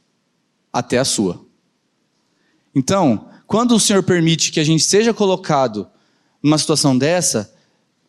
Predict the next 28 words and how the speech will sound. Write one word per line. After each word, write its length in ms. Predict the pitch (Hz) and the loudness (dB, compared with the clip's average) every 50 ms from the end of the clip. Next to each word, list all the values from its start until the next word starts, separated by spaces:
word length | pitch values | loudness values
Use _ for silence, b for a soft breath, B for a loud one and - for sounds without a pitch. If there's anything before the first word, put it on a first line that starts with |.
| _ _ _ _ _ _ _ _ _ _ | _ _ _ _ _ _ _ _ _ _
muitas 380 | - 180 233 247 233 196 156 131 | 0 0 2 2 0 0 -2 0
vezes 460 | 143 175 196 208 190 160 143 156 165 | 2 4 4 4 2 2 0 0 0
não 160 | 165 196 208 | 2 2 4
tem 100 | 208 226 | 4 4
nada 220 | 214 208 220 202 180 | 4 4 2 0 0
que 80 | 185 | 0
a 20 | 170 | 0
gente 120 | 139 - | 0 0
possa 180 | - 120 107 - | 0 -2 -2 -4
fazer. 280 | - 98 90 87 - - _ _ _ _ _ _ _ _ _ _ _ _ _ _ _ _ _ _ _ _ _ _ _ _ _ _ _ _ _ _ _ _ _ - | -6 -8 -10 -10 -14 -18 _ _ _ _ _ _ _ _ _ _ _ _ _ _ _ _ _ _ _ _ _ _ _ _ _ _ _ _ _ _ _ _ _ -4
Não 60 | 170 | -2
tem 100 | 233 262 | 0 2
nada. 260 | 262 226 214 - 127 113 - - _ _ _ _ _ _ _ _ _ _ _ _ _ _ _ _ _ _ | 2 0 -2 -4 -8 -14 -16 -20 _ _ _ _ _ _ _ _ _ _ _ _ _ _ _ _ _ _
Se 140 | - - 170 | -6 -4 -2
a 60 | 165 | 0
sua 180 | - 226 240 | 0 0 -2
filha 440 | 226 - - 170 214 220 190 135 101 - - - - | -2 -4 -4 -2 0 0 2 0 0 -2 -8 -10 -4
tá 100 | 175 151 | -2 0
na 60 | 147 | 0
U 60 | 139 | 0
T 120 | 139 - 123 | 2 0 0
I, 300 | 110 101 90 - - - _ _ _ _ _ _ _ _ _ _ _ | 0 0 -4 -8 -16 -20 _ _ _ _ _ _ _ _ _ _ _
se 160 | - - - | -6 -2 0
o 60 | 165 156 | 0 2
seu 180 | - 202 233 | 2 0 0
dedo 400 | 175 139 185 190 180 156 143 117 | 2 2 0 2 2 2 0 0
foi 180 | 107 - 151 143 | 0 0 0 0
decepado, 800 | 135 143 - - - - 117 107 101 92 98 95 - - - | 2 2 0 0 0 0 0 0 0 -2 -4 -8 -10 -12 -20